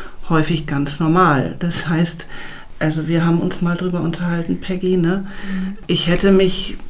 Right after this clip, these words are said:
Speaker 1: auch quasi in der Betreuung meiner Mama, äh, aus der Erwachsenenperspektive lange nicht als pflegende Angehörige definiert. Ja? Ich habe mich überhaupt gar nicht angesprochen gefühlt,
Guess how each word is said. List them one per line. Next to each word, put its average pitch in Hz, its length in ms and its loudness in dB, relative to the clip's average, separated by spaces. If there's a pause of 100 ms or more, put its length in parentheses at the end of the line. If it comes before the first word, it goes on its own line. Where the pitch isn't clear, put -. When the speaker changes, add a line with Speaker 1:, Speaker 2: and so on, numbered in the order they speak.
(500)
Speaker 1:
auch 165 440 -4
quasi 160 280 -2
in 165 60 0
der 151 80 0
Betreuung 156 420 0
meiner 175 280 4
Mama, 214 520 2 (240)
äh, - 220 -8
aus 151 80 -4
der 151 140 -6
Erwachsenenperspektive 170 1160 -4 (380)
lange 180 240 6
nicht 185 240 6
als - 220 -4
pflegende 180 500 0
Angehörige 160 600 0
definiert. 151 760 0
Ja? 160 160 -2 (140)
Ich - 80 -4
habe 170 100 -6
mich 175 140 -6
überhaupt 160 260 -2
gar 160 160 0
nicht 156 260 0
angesprochen 185 840 2
gefühlt, 180 540 2